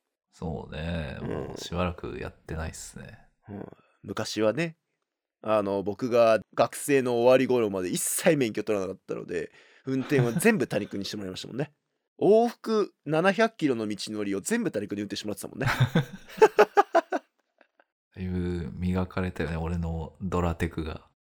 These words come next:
Speaker 1: イニシャルDはもうずっとドラテクって言うんだよね。<laughs> <laughs> ドライビングテクニックのことをね。
Speaker 2: <laughs> 在テクみたいなノリで言うのやめてよ。<laughs> あ、じゃあ今度、あの、二人で、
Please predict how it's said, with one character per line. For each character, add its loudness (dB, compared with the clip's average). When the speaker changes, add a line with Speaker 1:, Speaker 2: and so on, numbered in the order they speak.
Speaker 1:
イ -4
ニ 0
シ -4
ャ 2
ル 2
D 2
は -2
も -6
う -2
ず -6
っ -6
と -2
ド 0
ラ 0
テ -2
ク -8
っ -16
て -12
言 -10
う -12
ん -14
だ -14
よ -14
ね。 -10
<laughs> 0
<laughs> -2
ド -2
ラ 2
イ 4
ビ 2
ン 0
グ -2
テ 0
ク -8
ニ -10
ッ -20
ク -6
の 0
こ -8
と -6
を -4
ね。 6
Speaker 2:
<laughs> -6
在 8
テ 2
ク -2
み -2
た 10
い 8
な 8
ノ 4
リ 2
で 4
言 4
う -4
の 0
や 4
め 0
て 2
よ。 2
<laughs> -20
あ、 8
じ 6
ゃ 6
あ 0
今 2
度、 4
あ 2
の、 -2
二 -4
人 -2
で、 2